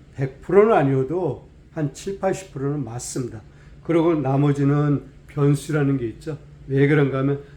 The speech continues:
사람은 생각하는 동물이기 때문에 그렇습니다. 그리고 사람은 이익을 따라 움직이는 동물이기 때문에 그 나머지 변수가 반드시 생기는 것입니다. 한결같은 사람은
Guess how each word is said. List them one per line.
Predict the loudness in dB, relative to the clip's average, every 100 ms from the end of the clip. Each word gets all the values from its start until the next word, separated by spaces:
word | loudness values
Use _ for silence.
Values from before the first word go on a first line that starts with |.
| -20
사람은 | -4 0 2 2 2 0 -2 -6 -18 -20 -20
생각하는 | -12 -4 -2 0 -2 -4 -4 -4
동물이기 | -4 -6 -6 -8 -12
때문에 | -16 -16 -14
그렇습니다. | -16 -18 -18 -20 -20 -20 -20 -20 -20 -20 -20
그리고 | -8 -4 -4
사람은 | -2 0 0 0 0 -2 -8 -20 -20 -8
이익을 | 0 2 2 2 0 2 0 -2 -8
따라 | -6 0 0 -2 -8 -20 -20 -8
움직이는 | -2 0 0 0 0 0
동물이기 | 0 0 0 -2 -6 -8
때문에 | -6 0 0 0 -4 -20 -20 -20 -20 -20 -20 -20 -20 -6
그 | 0 2 2 -4 -20 -20 -20 -20 -14
나머지 | -2 2 4 4 2 0 -2
변수가 | 2 4 4 2 -4 -4
반드시 | -4 -2 0 -2 -6 -10
생기는 | -6 -4 -4
것입니다. | -8 -12 -16 -18 -20 -20 -20 -20 -20 -20 -20 -20 -20 -20 -20 -20 -20 -14
한결같은 | -4 -2 4 4 4 0 -2
사람은 | -2 -2 0 0 -2